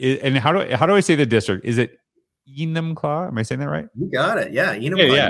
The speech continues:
Speaker 2: You
Speaker 1: So
Speaker 2: did it.
Speaker 1: Enumclaw District in, uh, in Washington State. I had the privilege of joining you and your staff. Incredible, uh, group of people, incredible staff. Just, it was just such an, uh,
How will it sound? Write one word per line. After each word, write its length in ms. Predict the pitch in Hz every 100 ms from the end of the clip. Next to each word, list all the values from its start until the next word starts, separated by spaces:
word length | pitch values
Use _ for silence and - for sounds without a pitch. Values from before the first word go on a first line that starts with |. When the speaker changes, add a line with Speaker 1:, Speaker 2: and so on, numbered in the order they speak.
| 80
Speaker 2:
You 140 | 170
Speaker 1:
So 140 | 151 135
Speaker 2:
did 80 | - _ _
it. 100 | 160
Speaker 1:
Enumclaw 320 | 180 170 165 151
District 400 | 151 151 147 -
in, 260 | - 123
uh, 260 | 117 110 101 -
in 180 | 117
Washington 380 | 110 120 - 127
State. 340 | 107 117 113 98
I 80 |
had 200 | 104 113
the 160 | 110 107
privilege 560 | - 135 135 135 117 - _ _ -
of 240 | 113 101
joining 520 | 92 120 135 139 131
you 480 | 107 104 127 135 139 -
and 100 | 110
your 80 |
staff. 480 | 107 - 123 123 120 _ -
Incredible, 1040 | 127 - - 160 175 180 156 143 135 131 _ _ _
uh, 260 | 123 120 117
group 340 | 104 110 120
of 120 | 120
people, 460 | - 113 107 120 117
incredible 540 | 110 - 139 151 143
staff. 640 | 135 - 107 107 113 113 -
Just, 280 | 151 - - _
it 60 | 139
was 180 | 127 -
just 280 | 139 - -
such 260 | 156 -
an, 100 | 160
uh, 240 | 151 127